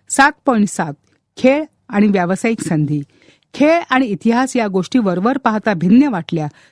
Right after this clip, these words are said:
तरी सुद्धा त्यांचा निकटचा संबंध आहे. इतिहासाच्या विद्यार्थ्यांना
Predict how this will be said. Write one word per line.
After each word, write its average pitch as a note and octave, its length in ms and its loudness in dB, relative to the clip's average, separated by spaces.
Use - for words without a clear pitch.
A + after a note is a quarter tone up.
तरी D4 160 2
सुद्धा C#4 340 0
त्यांचा A3 340 -2
निकटचा G#3+ 400 0
संबंध F3 460 0
आहे. D3 300 -6
इतिहासाच्या D4 640 2
विद्यार्थ्यांना A#3 580 -2